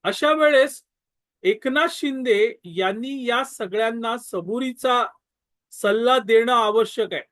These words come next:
पालकमंत्री पद आता जे दिलं गेलेलं आहे ते काहीतरी विशिष्ट हेतूने, विचाराने दिलेलं असणार आणि इतकी मंत्रिपद जी झाली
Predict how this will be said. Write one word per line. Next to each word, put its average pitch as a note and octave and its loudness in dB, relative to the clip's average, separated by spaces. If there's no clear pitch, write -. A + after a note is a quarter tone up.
पालकमंत्री D4+ 0
पद C4+ 2
आता A3 -4
जे B3+ -6
दिलं B3+ 0
गेलेलं B3+ 2
आहे F#3+ -2
ते C4 -4
काहीतरी C4 -2
विशिष्ट A#3 -12
हेतूने, B3 -4
विचाराने C4 -6
दिलेलं B3+ -2
असणार A#3 -6
आणि D#4+ -2
इतकी D#4+ -2
मंत्रिपद D4+ 0
जी B3 -8
झाली G3+ -4